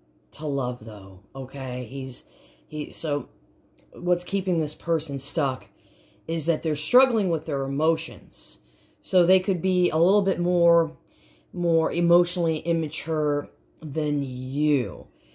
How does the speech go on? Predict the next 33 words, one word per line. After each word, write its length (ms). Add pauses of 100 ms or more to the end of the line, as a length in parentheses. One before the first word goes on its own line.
(260)
And 220
so 280
you 280
as 80
a 60
Pisces 640
probably 440
more 240
than 180
likely 380
don't 380
struggle 520
with 220
your 140
emotions. 720 (600)
So 500
you're 320
probably 520
not 440
even 340
considering 580
this 160
person 500
to 100
be 200
a 60
candidate 680 (480)
at 180
this 200
point 560
when 160
this 140
person 500